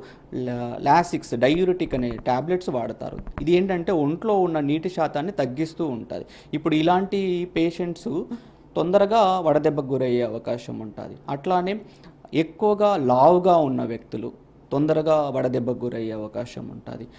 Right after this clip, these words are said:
కొన్ని రకాల మెడికేషన్ తీసుకున్న వాళ్ళు, ముఖ్యంగా సైకియాట్రిక్ మెడికేషన్ తీసుకునే వాళ్ళలో ఎక్కువగా వడదెబ్బకు గురయ్యే అవకాశం ఉంటుంది. So అలాంటి వాళ్ళు మిగతా, ఆ, వ్యక్తుల కంటే ఇంకా జాగ్రత్తలు ఎక్కువగా తీసుకోవాల్సి వస్తది. ఎక్కువగా నీటి శాతాన్ని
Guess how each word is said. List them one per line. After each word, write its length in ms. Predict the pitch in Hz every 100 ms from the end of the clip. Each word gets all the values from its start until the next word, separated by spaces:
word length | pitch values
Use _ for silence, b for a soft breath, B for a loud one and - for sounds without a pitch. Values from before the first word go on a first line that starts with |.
| B B - -
కొన్ని 320 | 175 175 170
రకాల 320 | 151 160 175
మెడికేషన్ 600 | 156 135 151 175 160 151
తీసుకున్న 400 | 139 139 - 127
వాళ్ళు, 300 | 123 117 117
ముఖ్యంగా 320 | 120 131 143
సైకియాట్రిక్ 560 | 135 127 127 147 143 123
మెడికేషన్ 500 | 123 120 123 120 123
తీసుకునే 420 | 120 120 127 117
వాళ్ళలో 460 | 113 110 113 120 175
ఎక్కువగా 400 | 147 147 180 175
వడదెబ్బకు 480 | 139 131 123 113 110
గురయ్యే 340 | 120 113 117
అవకాశం 500 | 113 107 113 - 110
ఉంటుంది. 380 | - - - - B B B -
So 60 |
అలాంటి 360 | 160 165 185 196
వాళ్ళు 420 | 190 185 214 285 -
మిగతా, 560 | 135 156 196 196 185
ఆ, 640 | 165 156 147 139 127 123 -
వ్యక్తుల 340 | 127 127 170 165
కంటే 320 | 160 156 214
ఇంకా 240 | 165 180 - - 143
జాగ్రత్తలు 500 | 135 135 147 147 127
ఎక్కువగా 340 | 127 139 127
తీసుకోవాల్సి 680 | - 110 - 113 104 - 147
వస్తది. 380 | 131 143 135 190
ఎక్కువగా 420 | 135 - 147 147
నీటి 280 | 135 139 151
శాతాన్ని 540 | 147 139 135 131